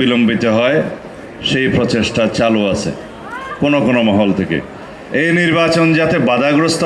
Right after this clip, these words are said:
হয়, সেই প্রচেষ্টাও চালু আছে। আমাদের সামনে আগেও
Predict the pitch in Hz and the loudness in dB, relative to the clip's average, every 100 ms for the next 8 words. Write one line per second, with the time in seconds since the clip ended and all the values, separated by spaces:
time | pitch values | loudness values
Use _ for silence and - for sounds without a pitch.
0 | 151 165 165 - - - - - 151 147 | 2 2 0 -4 -10 -14 -10 -2 0 2
1 | 131 120 117 - 117 113 113 107 95 95 | 0 0 0 0 0 0 0 0 2 0
2 | 92 92 101 - 123 139 143 151 - 156 | -2 -6 -8 -8 -4 0 0 0 0 2
3 | 147 139 131 - - - - - - - | 2 2 0 -2 -6 -14 -16 -16 -18 -16
4 | - - - - - - - - 123 143 | -16 -18 -18 -18 -18 -18 -18 -6 -2 0
5 | 139 151 | 0 0